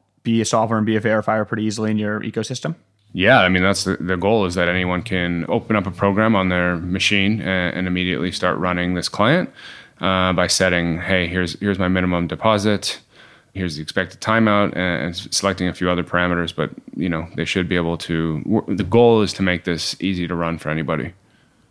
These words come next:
Speaker 1: That's really exciting. And what is something you want people listening to the podcast today to remember about TrueBit?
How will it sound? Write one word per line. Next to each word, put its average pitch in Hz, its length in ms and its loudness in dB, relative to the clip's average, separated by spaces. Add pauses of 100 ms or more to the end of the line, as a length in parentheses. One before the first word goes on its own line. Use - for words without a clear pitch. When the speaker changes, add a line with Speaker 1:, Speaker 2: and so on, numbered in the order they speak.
(560)
Speaker 1:
That's 127 120 -8
really 147 140 6
exciting. 110 400 4 (340)
And 147 140 0
what 196 120 4
is 247 60 -2
something 180 280 0
you 143 100 4
want 131 240 2
people 123 240 0
listening 120 280 0
to 117 60 -4
the 107 60 -4
podcast 110 500 0
today 110 120 -4
to 104 80 -2
remember 110 320 2
about 95 240 -4
TrueBit? - 320 -8